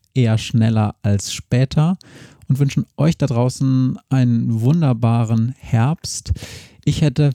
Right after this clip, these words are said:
das fällt mir gerade noch ein, ich hätte heute, und ich habe ein bisschen gesucht, ähm, gerne, weil wir nehmen nämlich am Tag der Deutschen Einheit auf, ähm, gerne mal gefragt, was du eigentlich über das Recht in der D D R zum Thema Jugendstrafrecht weißt.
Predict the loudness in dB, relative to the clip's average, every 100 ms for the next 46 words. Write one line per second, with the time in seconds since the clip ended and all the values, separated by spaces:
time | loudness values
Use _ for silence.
0 | -4 -2 0 0 0 2 2 2 2 0
1 | 0 0 2 0 -8 -20 -20 -20 _ -6
2 | 0 2 2 2 2 0 0 0 0 0
3 | 2 2 0 0 2 2 2 2 2 -2
4 | -6 -6 -8 -4 0 2 0 -2 -8 -2
5 | 0 2 0 0 0 0 2 2 2 2
6 | 2 2 2 0 -2 -4 -2 -2 0 0
7 | 0 0 -2 -2 0 0 0 0 0 -2
8 | -2 -4 -14 _ _ -20 -20 _ _ _
9 | _ 0 2 2 -2 -8 -4 0 2 2
10 | 0 -2 -2 -2 0 0 0 0 0 0
11 | 0 -2 -2 0 0 0 0 -2 -4 -10
12 | -14 _ -10 -2 0 0 -4 -4 -2 -4
13 | _ _ -2 0 2 2 0 0 0 0
14 | 0 0 2 2 2 2 0 0 -4 -4
15 | 0 0 0 -2 0 -2 0 0 0 -4
16 | -8